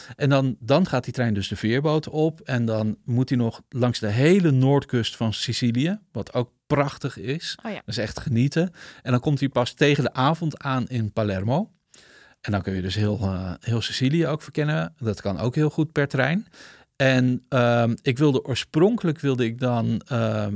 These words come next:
Speaker 1: met de veerboot terug naar Genua, om daar vandaan terug per trein naar huis te reizen. Maar ik heb er toch voor gekozen om, eh, dezelfde route per trein terug te doen. Want dan heb je weer een heel ander uitzicht. Want
Speaker 2: Oh,
Speaker 1: dan
Speaker 2: ja.
Speaker 1: is het donker zodra je de veerboot opgaat.
Speaker 2: Ja.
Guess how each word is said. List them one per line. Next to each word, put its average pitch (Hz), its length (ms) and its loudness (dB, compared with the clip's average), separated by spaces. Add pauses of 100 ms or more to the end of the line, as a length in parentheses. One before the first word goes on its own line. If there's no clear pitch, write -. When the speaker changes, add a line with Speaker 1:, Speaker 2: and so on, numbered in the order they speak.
(100)
Speaker 1:
met 117 240 0
de 101 140 -2
veerboot 143 800 0
terug 123 420 0
naar 107 240 0
Genua, 131 680 2
om 110 180 -2
daar 123 220 2
vandaan 110 320 -4
terug 113 320 -6
per 117 160 -4
trein 107 260 -2
naar 101 160 -2
huis 127 240 -2
te - 80 -4
reizen. 156 300 -2
Maar 135 100 -2
ik 131 60 -6
heb 131 100 -4
er 147 60 -2
toch 175 180 -6
voor 143 140 -10
gekozen 143 400 -2
om, 135 220 2 (460)
eh, 131 200 2
dezelfde 147 420 0
route 147 200 0
per 139 140 -2
trein 139 240 2
terug 170 260 0
te 135 80 0
doen. 120 340 0 (320)
Want 131 120 -2
dan 151 100 4
heb 147 120 0
je 151 60 0
weer 147 100 2
een 143 80 0
heel 131 220 2
ander 147 260 0
uitzicht. 95 480 -6
Want 110 140 -2
Speaker 2:
Oh, 113 60 -4
Speaker 1:
dan 131 80 2
Speaker 2:
ja. 135 60 2
Speaker 1:
is 120 80 0
het 110 140 -4
donker 139 340 2
zodra 113 500 0
je 120 200 0
de 110 80 2
veerboot 151 400 0
opgaat. 170 460 -4
Speaker 2:
Ja. 269 180 -4